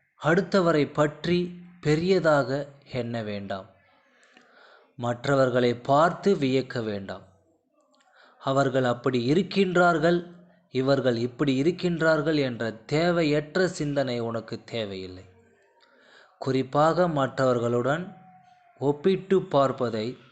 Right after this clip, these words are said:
தவிர்த்து விடுங்கள். உனக்கென்று உண்டான கர்மாவின் படி நீ உன் வாழ்க்கையை வாழ வேண்டும். அது பணம் இருந்தாலும் சரி,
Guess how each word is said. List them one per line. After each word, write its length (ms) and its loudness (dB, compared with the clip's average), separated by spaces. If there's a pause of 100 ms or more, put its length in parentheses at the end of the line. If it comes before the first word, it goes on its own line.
(120)
தவிர்த்து 520 -2
விடுங்கள். 480 -10 (1160)
உனக்கென்று 760 2
உண்டான 520 2
கர்மாவின் 720 2
படி 400 -2 (200)
நீ 220 -6 (100)
உன் 300 -8
வாழ்க்கையை 720 0
வாழ 380 -2
வேண்டும். 400 -10 (1600)
அது 260 -4
பணம் 440 2
இருந்தாலும் 560 2
சரி, 500 -4